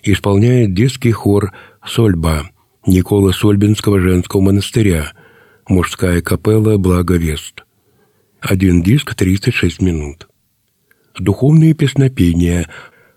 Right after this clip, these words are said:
Хор монастыря «Покрова Божией Матери». Один диск, тридцать девять минут. Церковные песнопения, духовные псалмы. Хор монахинь Пюхтицкого Успенского Ставропигиального женского монастыря.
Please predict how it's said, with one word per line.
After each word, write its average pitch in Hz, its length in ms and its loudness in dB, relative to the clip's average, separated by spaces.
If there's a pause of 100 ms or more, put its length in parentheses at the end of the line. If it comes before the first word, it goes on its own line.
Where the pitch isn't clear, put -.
Хор 107 340 0
монастыря 98 680 0
«Покрова 92 600 -2
Божией 98 360 2
Матери». 87 600 -2 (340)
Один 87 380 2
диск, 139 300 0
тридцать 110 360 0
девять 98 380 2
минут. 87 420 -2 (800)
Церковные 139 600 2
песнопения, 101 800 2
духовные 101 580 0
псалмы. 85 680 -2 (500)
Хор 98 300 -2
монахинь 104 640 0 (280)
Пюхтицкого 123 600 0
Успенского 98 760 0
Ставропигиального 92 1080 0
женского 90 440 -2
монастыря. 98 600 -2